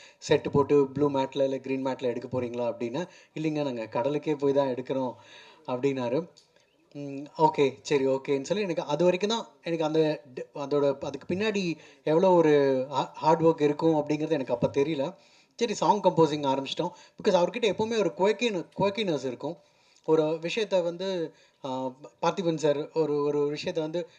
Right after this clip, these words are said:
எ-, ஒரு, ஒரு ஆங்கிள்ல பார்க்குற மாதிரி, ஆ, சிம்புதேவன், ஆ, அவரும் வந்து டிஃப்ரெண்ட் ஆங்கிள்ல பார்ப்பாரு. சரி, ஓகே, ஃபஸ்ட்டு வந்து ஒரு க-, ஓகே, ஒரு கர்நாடிக் சாங் அப்படின்னாரு. "ஆ, ஓகே, ஆ, உத்தமிழனுக்கு அப்புறம் ஓகே, நல்ல கிளாசிக்கலா ஒரு ராகம் பேஸ்ல பண்ணலாம்"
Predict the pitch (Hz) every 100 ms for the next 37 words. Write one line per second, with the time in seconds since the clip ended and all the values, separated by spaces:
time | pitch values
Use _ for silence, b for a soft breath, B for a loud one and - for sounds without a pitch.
0 | _ 151 156 160 151 156 151 151 147 165
1 | 175 160 147 147 147 160 160 165 170 160
2 | b b _ 131 131 123 139 165 170 175
3 | 170 156 147 139 b b _ 147 143 147
4 | 170 196 185 180 180 170 - - 175 165
5 | 226 190 165 185 165 143 135 143 123 156
6 | - _ _ _ _ _ _ - 202 170
7 | 170 165 - 196 185 180 156 139 139 135
8 | 143 131 135 160 151 143 - 143 139 123
9 | 131 127 123 151 151 147 131 123 139 120
10 | b b b 127 117 120 123 135 131 117
11 | 123 123 147 120 131 120 127 131 123 127
12 | 120 131 131 127 120 123 127 131 123 131
13 | 123 120 120 117